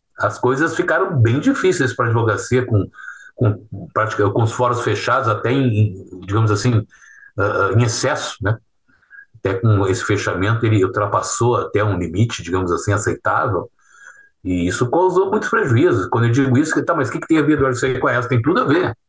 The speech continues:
As pessoas estavam tentando, ah, viabilizar, os advogados viabilizar seu sustento, porque de recurso. Você entende? Às vezes o desespero é tão grande, ou a procura aí pelos honorários, por processos andarem, por outras coisas, era tão forte que eu,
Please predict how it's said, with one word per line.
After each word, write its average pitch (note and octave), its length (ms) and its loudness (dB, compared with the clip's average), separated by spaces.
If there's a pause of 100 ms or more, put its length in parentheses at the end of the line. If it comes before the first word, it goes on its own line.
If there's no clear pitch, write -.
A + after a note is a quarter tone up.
(200)
As - 60 -20
pessoas B2 340 0
estavam D#3 180 -2
tentando, D3 680 0
ah, G2+ 300 2
viabilizar, G#2+ 580 2
os B2+ 100 0
advogados A2+ 400 2
viabilizar A#2 600 2
seu G#3+ 180 2
sustento, A3+ 560 0
porque - 160 -4
de A#2+ 80 4
recurso. A#2 560 2 (440)
Você - 140 -10
entende? C3 340 -2
Às E2 80 -4
vezes A#2+ 200 0
o D3+ 100 0
desespero A#2+ 500 2
é B2 40 -2
tão B2 240 0
grande, B2+ 400 0 (420)
ou G#2 80 2
a G#2+ 60 -2
procura C3 600 2
aí C#3+ 120 4
pelos A2 260 2
honorários, A#2+ 580 0
por F#2+ 460 -2
processos A#2+ 480 0
andarem, A#2 520 0
por C3 120 0
outras C3 300 0
coisas, C#3 200 2
era A#2+ 160 -2
tão D3+ 240 0 (320)
forte B2+ 460 0
que B3 80 2
eu, C#3+ 640 2